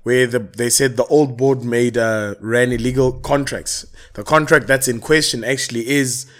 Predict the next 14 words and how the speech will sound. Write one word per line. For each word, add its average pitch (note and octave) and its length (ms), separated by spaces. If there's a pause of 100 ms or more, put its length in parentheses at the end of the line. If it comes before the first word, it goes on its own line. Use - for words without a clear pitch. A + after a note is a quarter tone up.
(320)
the, A#2 380
the, A#2+ 100
the A2+ 140
Frankie C#3+ 400
de A#2+ 180
Jong B2+ 180
contract, B2 600 (520)
which C3 580 (480)
right C3+ 320
now C3 260
they've C#3+ 300
put D3 180
themselves C3 460
in, B2 160